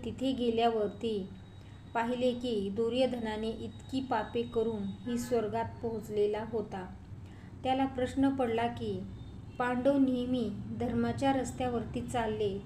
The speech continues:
तरीही स्वर्ग त्याच्या नशिबात का आला नाही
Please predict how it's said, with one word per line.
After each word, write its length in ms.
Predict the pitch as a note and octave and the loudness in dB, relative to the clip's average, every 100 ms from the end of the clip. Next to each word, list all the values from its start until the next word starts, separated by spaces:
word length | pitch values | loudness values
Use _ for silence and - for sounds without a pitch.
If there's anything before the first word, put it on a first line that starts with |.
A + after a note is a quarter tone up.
| - | -2
तरीही 320 | A#3+ B3 C4+ | -2 2 2
स्वर्ग 380 | C4+ B3 A#3 A#3+ | 2 2 2 2
त्याच्या 440 | B3+ A#3 A3 A#3 G#3 - - - - - - | 2 0 0 -2 -2 -2 -2 -2 -4 -4 -2
नशिबात 440 | A#3+ - C4 B3+ B3+ - | 0 0 2 2 2 0
का 60 | |
आला 420 | A#3+ - A3+ G#3+ A3+ | 0 0 0 0 0
नाही 340 | A#3+ G#3 F#3+ | 0 0 -2